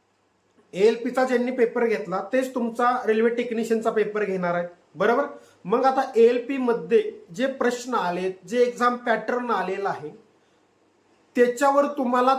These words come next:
त्याचा फायदा तुम्हाला टेक्निशियनसाठी होणार आहे, बरोबर? आता त्या, अ, गणिताचं एकांत एक्झाम्पल आहे. जरी ते एक्झाम्पल आहे असं विचारलं जाणार नसेल टेक्निशियनला, तरी पण तो जो एक्झाम पॅटर्न आहे, म्हणजे फक्त व्हॅल्यू चेंज करून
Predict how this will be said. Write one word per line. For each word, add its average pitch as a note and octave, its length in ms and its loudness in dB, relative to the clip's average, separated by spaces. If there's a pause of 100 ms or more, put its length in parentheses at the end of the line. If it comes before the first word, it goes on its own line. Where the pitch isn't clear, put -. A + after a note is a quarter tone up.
त्याचा A#3+ 380 0
फायदा A3 240 0
तुम्हाला A3 340 0 (140)
टेक्निशियनसाठी G#3 760 -2
होणार C3 280 -12
आहे, - 240 -20
बरोबर? A3+ 220 2 (360)
आता C4 360 0
त्या, C#4+ 100 4 (340)
अ, A3+ 260 2
गणिताचं A#3 580 -2
एकांत A3+ 380 2
एक्झाम्पल G3+ 600 0
आहे. C#3+ 240 -6 (640)
जरी B3 240 4
ते D4 280 -4
एक्झाम्पल G3 800 -2 (300)
आहे F#3+ 220 0
असं C4+ 360 0
विचारलं C#4 460 0
जाणार A3+ 420 0
नसेल A3 320 0
टेक्निशियनला, E3+ 800 -6 (440)
तरी C#4 220 4
पण A3+ 340 -2
तो - 440 -6
जो C#4+ 180 -4
एक्झाम C4 400 0
पॅटर्न A#3 460 -2
आहे, F#3 180 -4
म्हणजे G#3+ 260 -4
फक्त B3 300 -6
व्हॅल्यू A#3 440 0
चेंज A#3+ 320 -4
करून D3+ 280 -6